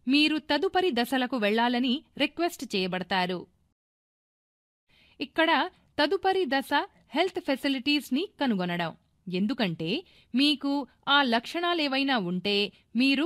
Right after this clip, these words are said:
పరీక్ష చేయించుకోవాలి. తగిన హెల్త్ ఫెసిలిటీని కనుగొనడానికి మీరు డ్రాప్ డౌన్ నుండి మీకిష్టమైన రాష్ట్రం, జిల్లా మరియు బ్లాక్‌ను ఎంచుకోవచ్చు. ఎంచుకున్న ప్రాంతం మీ భౌగోళిక స్థానానికి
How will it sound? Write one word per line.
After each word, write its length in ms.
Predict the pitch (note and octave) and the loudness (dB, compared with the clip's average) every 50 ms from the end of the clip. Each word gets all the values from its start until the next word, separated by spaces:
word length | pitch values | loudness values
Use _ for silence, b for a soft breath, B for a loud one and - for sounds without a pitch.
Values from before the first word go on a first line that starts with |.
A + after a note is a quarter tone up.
| F4+ - | -2 0
పరీక్ష 340 | - A3+ A#3 D#4 D4 - - | 0 2 2 0 0 -2 -6
చేయించుకోవాలి. 800 | D4+ - A3 F#3+ F#3 F#3 - - F#3+ F#3 F3+ F3+ F3 F3+ F3 E3+ F3+ - _ _ _ - | -6 -4 -2 -2 -2 -4 -4 -4 -4 -2 0 0 0 0 -2 -4 -6 -10 _ _ _ 0
తగిన 340 | D4+ D#4 D4+ E4+ F4 F4 F#4 F4+ | 0 2 2 2 0 2 0 0
హెల్త్ 320 | A#3+ G#3+ D4 F4+ F4 - | 0 0 0 -2 -2 -4
ఫెసిలిటీని 680 | - - C4 B3+ - C4+ C4 C4 - C4+ C4+ C4+ B3+ C4+ | -4 -4 -4 -2 -2 -2 -2 -2 -2 -2 -2 -2 -2 -2
కనుగొనడానికి 840 | A#3+ - G#3+ A3 A#3 A#3+ A#3 A#3 A3+ A3+ A3 A3 A3+ A3 - A#3+ G#3 B3+ C#4+ b b b b b b | -2 -2 -2 0 0 0 0 2 2 2 0 0 -2 -4 -4 -4 -4 -4 -6 b b b b b b
మీరు 280 | A#3+ C4+ C#4+ D4 C#4+ D4 C#4 | 0 2 2 2 2 0 0
డ్రాప్ 380 | G#3+ - A#3+ C4 D#4 D#4+ D4 C4+ | -2 -2 -2 -2 -2 -2 -2 0
డౌన్ 220 | D#4 D#4 D#4+ D#4 D4 | 0 0 0 0 0
నుండి 280 | C#4+ C#4+ C#4 B3+ D4+ F#4 G#4 _ - A3+ | -2 0 0 0 0 -2 -2 _ -4 -2
మీకిష్టమైన 840 | A#3+ C#4 D#4 D4+ - - C#4+ - - - F4 E4 E4+ E4+ F4 D4 G3+ E3+ | 0 2 2 0 0 -2 -4 -4 -4 -6 -4 -4 -4 -4 -2 -2 -2 -2
రాష్ట్రం, 540 | F3 F#3+ A3+ B3+ - - - C#4 D4 D4 E4 G4 G4 - _ - F#3 E3+ D#3 | 0 -2 -2 -2 -4 -8 -6 -4 -4 -4 -4 -8 -12 -16 _ -12 -10 -8 -4
జిల్లా 400 | D3+ A#3 C4+ D4 D4+ D4+ D4+ D4+ E4+ G4+ b b b b b - | 0 0 2 2 2 0 0 -2 -2 -6 b b b b b 0
మరియు 340 | A3 A#3 A#3 B3+ B3+ C4 B3+ G3 | 0 2 2 2 0 -2 -2 -4
బ్లాక్‌ను 520 | E3 F#3+ A3+ B3 D4+ E4+ - C4+ A3 B3 E4+ | -2 0 0 0 0 0 0 -2 -2 -2 -2
ఎంచుకోవచ్చు. 760 | D4 B3+ G3 F3+ E3+ - - G3 F#3 F3+ F3+ F3 - - G3+ F3+ E3+ E3 _ b b b b b b b | -2 -2 -2 -2 -4 -4 -4 -4 -2 -2 -4 -6 -6 -6 -6 -6 -6 -8 _ b b b b b b b
ఎంచుకున్న 500 | B3 C#4+ D#4+ E4 - F4+ - F4+ E4+ D#4 A#3 | -2 -2 -2 -2 -4 -4 -4 -4 -2 -2 -2
ప్రాంతం 520 | F3+ - G3+ F#3 F#3+ G3 G#3 - A#3+ F#3 F3 A#3+ D#4+ b b b b - | -2 -2 -2 0 0 -2 -2 -2 -4 -4 -4 -6 -8 b b b b -2
మీ 140 | A#3 C#4 D4+ D4+ A#3+ | 0 0 0 0 -2
భౌగోళిక 580 | F#3 F#3 B3+ D4+ C#4 D#4+ E4 E4+ E4 E4+ - F4 E4+ | -2 -2 -2 0 0 0 0 0 0 0 -2 -2 -4
స్థానానికి 720 | - - - - G#3+ A#3 A#3+ A#3+ A3+ A3 G#3+ G3 - D#4+ | -4 -6 -8 -4 -2 0 0 0 0 0 0 -2 -4 -4